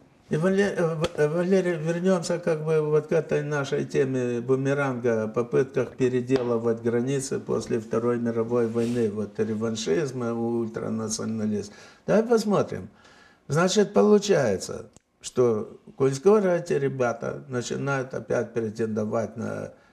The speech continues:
Бессарабия, по мэнтру Румынеск и вся эта вот дребедень, тогда возникает следующий вопрос. Хорошо, ребята,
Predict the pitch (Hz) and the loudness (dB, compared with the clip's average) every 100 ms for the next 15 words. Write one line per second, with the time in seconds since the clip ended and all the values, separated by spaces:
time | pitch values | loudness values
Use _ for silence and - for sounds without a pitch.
0 | _ 123 107 120 131 165 170 156 147 135 | _ -6 -2 0 2 2 0 2 2 0
1 | 123 123 127 120 113 113 110 117 127 127 | -4 -4 -2 -4 -4 -6 -4 -2 0 0
2 | 117 - - - 55 55 - 55 53 52 | -2 -8 -8 -6 -6 -4 -6 -8 -6 -8
3 | 104 107 107 110 110 110 147 - _ _ | -6 -6 -4 -4 0 0 -2 -10 _ _
4 | _ - 107 107 151 240 240 160 127 120 | _ -10 -6 -2 0 0 -2 -2 -2 -4
5 | 117 135 175 - - 175 175 170 - 160 | -4 -2 -2 -2 -4 -2 -4 -4 -6 -6
6 | 160 156 120 - - _ - 190 277 - | -6 -4 -4 -6 -14 _ -4 -2 -2 -4
7 | 110 107 101 95 - 95 | -4 -6 -8 -10 -10 -14